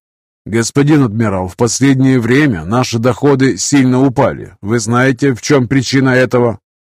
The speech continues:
«Да, господин губернатор, в диком космосе появилась новая корпорация.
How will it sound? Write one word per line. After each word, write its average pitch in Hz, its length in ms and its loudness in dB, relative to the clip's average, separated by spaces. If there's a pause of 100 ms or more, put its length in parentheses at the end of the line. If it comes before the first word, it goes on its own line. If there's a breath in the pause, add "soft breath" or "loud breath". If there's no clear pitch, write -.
«Да, 120 280 2
господин 117 500 -2
губернатор, 117 680 -2
в 87 80 -12
диком 127 340 0
космосе 120 560 -2
появилась 120 680 0
новая 131 280 2
корпорация. 107 840 -2